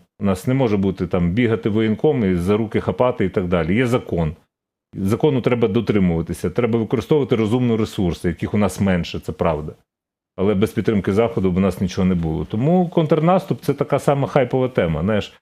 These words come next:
І тому я, тому запитую, для того, то всі, ну коли вже, коли вже контрнаступ? Знаєш, в мене така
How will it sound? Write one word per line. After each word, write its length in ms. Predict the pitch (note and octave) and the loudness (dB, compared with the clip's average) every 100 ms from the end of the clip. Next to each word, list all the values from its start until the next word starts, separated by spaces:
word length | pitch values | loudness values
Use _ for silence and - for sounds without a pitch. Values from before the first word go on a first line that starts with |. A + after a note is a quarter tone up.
| _ _ _ | _ _ _
І 40 | F2+ | -2
тому 260 | C#3+ C#3 | 0 2
я, 680 | C#3+ C3+ C3+ C3 B2+ B2 A2+ - _ - | 2 2 2 2 2 0 -2 -8 _ -4
тому 180 | B2 A#2+ | 0 2
запитую, 460 | A#2+ E3 D#3+ B2+ | 2 0 2 0
для 120 | G#2+ | 0
того, 240 | G#2+ C#3 A#2+ | 0 0 -2
то 180 | - G#2+ | -4 -8
всі, 360 | - D#3+ A#2 - - - | 0 0 0 -4 -6 0
ну 120 | E3+ | 4
коли 240 | G#3 G#3+ | 6 6
вже, 240 | F#3+ B2 C3 | 6 4 0
коли 320 | - F#3+ G#3 | 2 4 6
вже 200 | D#3+ D3+ - - | 4 2 0 -4
контрнаступ? 680 | - D3+ D#3+ C#3 B2 - A2 | 2 4 4 4 2 0 -2
Знаєш, 260 | G#2 C#3+ - | 0 0 0
в 20 | |
мене 180 | C#3 C3+ | 0 0
така 400 | B2 - B2+ A#2 | 0 2 2 2